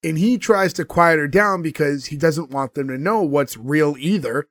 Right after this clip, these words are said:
And she tells him it's over, you know, if you're gonna continue acting this way.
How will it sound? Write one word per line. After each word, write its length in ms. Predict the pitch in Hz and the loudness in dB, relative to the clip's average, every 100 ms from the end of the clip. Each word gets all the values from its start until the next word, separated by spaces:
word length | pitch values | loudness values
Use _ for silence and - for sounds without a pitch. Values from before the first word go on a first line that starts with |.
| - | 0
And 240 | 156 160 | 0 0
she 180 | 135 208 | -4 -4
tells 340 | 180 202 196 | 2 2 4
him 140 | 180 175 | 2 0
it's 140 | 156 | 2
over, 520 | 175 190 156 147 170 - | 8 8 8 4 0 -4
you 100 | 165 | -4
know, 140 | 151 | -2
if 100 | 147 | 0
you're 80 | 165 | 0
gonna 160 | 160 143 | 0 -2
continue 380 | 143 143 156 | -6 -4 0
acting 340 | 185 240 202 131 | 2 0 -2 -8
this 160 | 120 | -12
way. 240 | 107 80 | -14 -16